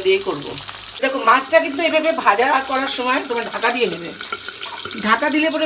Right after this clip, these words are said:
মাছটা ভালো সুসিদ্ধ হবে আর ভাজাটাও খুব ভালো হবে। তুলে নিতে হবে। এই দেখো, মাছগুলো আমার ভাজা হয়ে গেছে। এই দেখো, মাছগুলো আমি,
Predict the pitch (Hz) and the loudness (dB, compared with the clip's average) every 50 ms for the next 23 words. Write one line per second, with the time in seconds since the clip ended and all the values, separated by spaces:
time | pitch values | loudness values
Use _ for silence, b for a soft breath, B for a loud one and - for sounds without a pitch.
0 | 285 277 277 240 254 - 277 277 - - 254 254 262 262 - 269 240 - 269 - | 2 4 2 2 2 2 0 0 0 0 0 0 0 -2 -4 -6 -6 -6 -6 -4
1 | - - 254 220 233 220 254 311 - - - - - - - - - - 190 214 | -2 -2 0 0 2 2 2 2 2 0 -6 -8 -8 -8 -6 -6 -4 0 2 2
2 | 220 - - 214 220 226 233 247 254 254 - 220 - - 180 170 160 160 160 156 | 4 4 4 4 4 4 4 2 -2 -2 -2 -4 -2 0 0 0 0 0 -2 -2
3 | 156 - - - 139 - - - - - - - - - - - - 196 196 190 | -4 -6 -6 -6 -6 -6 -4 -4 -4 -4 -4 -4 -4 -4 -4 -2 -2 -2 -2 -2
4 | 165 156 151 143 147 147 147 147 - - - - - - - - - - - - | 0 -2 -2 -2 -2 -2 -4 -4 -4 -6 -4 -4 -4 -4 -4 -4 -4 -4 -4 -6
5 | - - - - - - - - - - - - - - - - - - - - | -6 -6 -6 -6 -6 -6 -6 -6 -4 -4 -6 -6 -6 -6 -6 -6 -6 -6 -6 -6
6 | - - - - - - - - - - - - - - - - 233 240 254 262 | -6 -6 -6 -4 -4 -4 -4 -4 -4 -4 -4 -6 -6 -10 -6 -4 -2 -2 -2 -2
7 | 277 247 247 254 254 262 262 - 294 285 311 311 320 311 302 277 254 254 - - | -2 0 0 2 2 2 0 -2 -2 2 4 6 8 8 8 6 4 2 0 -2
8 | - 233 220 220 247 247 240 247 247 254 254 254 247 - 277 277 262 240 220 202 | 0 -2 0 0 0 0 0 0 0 0 0 -2 -2 0 0 0 0 0 0 -2
9 | 202 202 196 196 202 196 202 226 226 247 254 247 233 247 | -2 -2 -4 -4 -4 -4 -4 -4 -2 0 0 0 0 -2